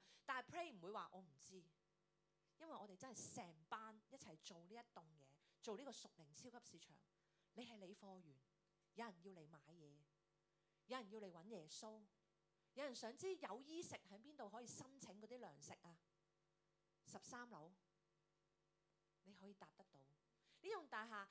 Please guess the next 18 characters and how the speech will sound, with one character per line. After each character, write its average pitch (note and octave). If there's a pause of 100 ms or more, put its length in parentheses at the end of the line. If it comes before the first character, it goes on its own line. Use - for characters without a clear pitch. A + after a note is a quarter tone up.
(180)
係 G#3
屬 - (100)
於 C4+
上 F3
帝， E3+ (220)
你 B3
係 B3
嚟 E3
獻 G#3+
祭， F#3+ (220)
你 A3
係 A#3
知 F4
道 C#4
點 G#3+
樣 C4
獻 G#3
祭 A3+